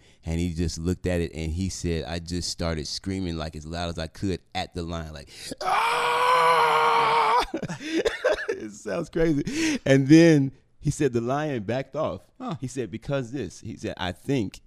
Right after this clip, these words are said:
Speaker 1: it's because God has made us," he literally said, "We are, we are to rule," right? And
Speaker 2: Yeah.
Speaker 1: take dominion of the world. And so the lions that get tamed and bring, you bring 'em in over here, they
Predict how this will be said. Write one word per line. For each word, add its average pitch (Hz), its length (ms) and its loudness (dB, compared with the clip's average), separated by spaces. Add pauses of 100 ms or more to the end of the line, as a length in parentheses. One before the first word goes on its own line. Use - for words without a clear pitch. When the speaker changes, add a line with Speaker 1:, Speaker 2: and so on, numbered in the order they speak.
(160)
Speaker 1:
it's 101 160 -6
because 82 600 -6
God 80 320 -4
has 95 140 -6
made 78 280 -4
us," - 300 -8 (500)
he 90 120 -6
literally 87 460 0
said, 98 400 -8
"We 90 180 -6
are, 80 380 -6
we 87 220 -8
are 85 180 -4
to - 160 -10
rule," 90 480 -4
right? 82 280 -8
And 82 140 -12
Speaker 2:
Yeah. 69 240 -12
Speaker 1:
take - 180 -6
dominion 82 360 -6
of 82 200 -8
the 71 120 -12
world. 82 400 -6
And 78 140 -10
so 82 400 -4 (1400)
the 87 180 -4
lions 95 480 -2
that 82 300 -6
get 90 200 -8
tamed 104 560 -4
and 80 240 -8
bring, 73 260 -14
you 85 140 -8
bring 92 260 -4
'em 87 120 -6
in 80 200 -12
over 85 220 -8
here, 107 340 -6
they 85 360 -10